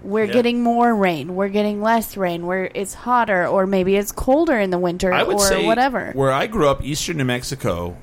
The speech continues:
Speaker 2: I mean, you, you have, and you have two, you have different kinds of farming. You have dryland farming and you have irrigation farming.
Speaker 1: Right.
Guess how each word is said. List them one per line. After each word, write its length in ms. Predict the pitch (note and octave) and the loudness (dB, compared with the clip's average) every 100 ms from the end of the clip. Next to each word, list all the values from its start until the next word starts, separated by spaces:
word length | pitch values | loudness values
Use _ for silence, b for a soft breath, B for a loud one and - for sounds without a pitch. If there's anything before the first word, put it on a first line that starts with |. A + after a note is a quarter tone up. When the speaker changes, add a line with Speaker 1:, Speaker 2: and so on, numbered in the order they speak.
| - - | -18 -4
Speaker 2:
I 80 | B2 | -2
mean, 140 | B2 | -2
you, 160 | C#3 - - - | -4 -8 -14 -14
you 120 | C3+ D3+ | -2 0
have, 120 | D3+ | 0
and 140 | D3+ | -2
you 60 | D#3+ | -2
have 100 | C#3+ | -2
two, 140 | G#3 E3+ | -6 -6
you 120 | D3+ | -4
have 100 | E3 | -2
different 240 | D#3 A3+ G#3 | -2 -6 -6
kinds 260 | F#3 G3 | -4 -4
of 80 | F#3 | -4
farming. 360 | - F3 C3+ F#2 | -6 -4 -4 -4
You 40 | |
have 120 | G2+ F#2+ | -6 -2
dryland 400 | A2+ C3+ D#3 D3+ | 0 0 -2 -4
farming 320 | D#3 D#3+ D#3 | -4 -2 -2
and 80 | A2+ | -2
you 60 | |
have 160 | A2 G2+ - | -2 -4 -2
irrigation 520 | C#3 C3+ E3 - F#2+ | -2 -2 -6 -8 -8
farming. 300 | - C#2+ - - - | -8 -10 -14 -18 -4
Speaker 1:
Right. 320 | G#3+ F#3+ | -2 -2